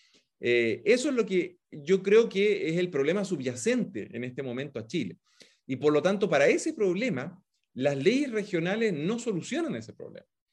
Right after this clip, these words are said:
Las leyes regionales tienen que ver cuando tenemos realidades culturales, identitarias,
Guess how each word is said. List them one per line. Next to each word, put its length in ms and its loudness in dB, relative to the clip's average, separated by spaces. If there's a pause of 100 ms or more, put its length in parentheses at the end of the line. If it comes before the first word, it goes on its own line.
(140)
Las 160 -2
leyes 260 2
regionales 480 -4
tienen 220 0
que 100 -8
ver 160 -2
cuando 300 -4
tenemos 340 -4
realidades 580 -2 (300)
culturales, 1080 -2 (340)
identitarias, 1120 0